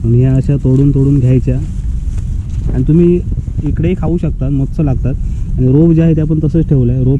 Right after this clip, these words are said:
काही तोडलं नाही आहे. आणि बघूया आणि काय काय बघायला मिळतं ते. हे बघा, आता याच ठिकाणी किती मिळाले बघा, एक, ही दोन इकडे आहे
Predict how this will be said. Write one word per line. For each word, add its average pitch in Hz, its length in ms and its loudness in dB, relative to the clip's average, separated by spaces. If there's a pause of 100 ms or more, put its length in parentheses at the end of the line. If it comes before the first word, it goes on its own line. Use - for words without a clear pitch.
(120)
काही 135 160 -2
तोडलं 131 300 2
नाही 113 160 0
आहे. 120 80 -2 (460)
आणि 117 120 0
बघूया 151 340 2 (360)
आणि 135 260 0
काय 131 200 0
काय 127 140 0
बघायला 123 340 0
मिळतं 120 220 0
ते. 113 140 -2 (2750)
हे 127 120 -20
बघा, 127 100 -20
आता 123 220 -20
याच 147 80 -20
ठिकाणी 151 380 -14
किती 143 240 -14
मिळाले 135 360 -10
बघा, 113 340 -8
एक, 135 160 -4 (580)
ही 131 140 0
दोन 135 300 4
इकडे 123 260 0
आहे 120 120 -2